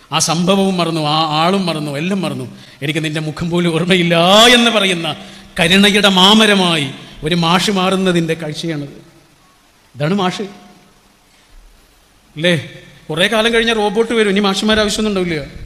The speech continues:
റോബോട്ട് വന്ന് പഠിപ്പിക്കും. റോബോട്ട് വന്നാലും നിലനിൽക്കുന്ന ചില മാഷുമാരും ടീച്ചർമാരും ഉണ്ട്. അതാരാന്നറിയോ നിങ്ങൾ? മുന്നിലിരിക്കുന്ന ഓരോ കുഞ്ഞിനും ഓരോ ജീവിതമാണ് എന്നും,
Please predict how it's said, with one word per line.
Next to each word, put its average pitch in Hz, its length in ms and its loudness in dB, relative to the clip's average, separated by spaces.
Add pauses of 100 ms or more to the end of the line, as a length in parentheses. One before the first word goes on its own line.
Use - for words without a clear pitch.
(1800)
റോബോട്ട് 185 340 2
വന്ന് 233 180 0
പഠിപ്പിക്കും. 214 500 -2 (760)
റോബോട്ട് 208 420 2
വന്നാലും 214 500 4
നിലനിൽക്കുന്ന 214 460 2
ചില 208 160 0
മാഷുമാരും 196 520 0
ടീച്ചർമാരും 170 460 0
ഉണ്ട്. 135 160 -8 (720)
അതാരാന്നറിയോ 226 460 4
നിങ്ങൾ? 147 360 0 (340)
മുന്നിലിരിക്കുന്ന 202 640 2
ഓരോ 214 280 4
കുഞ്ഞിനും 226 500 0 (220)
ഓരോ 214 280 6
ജീവിതമാണ് 233 640 4
എന്നും, 156 420 0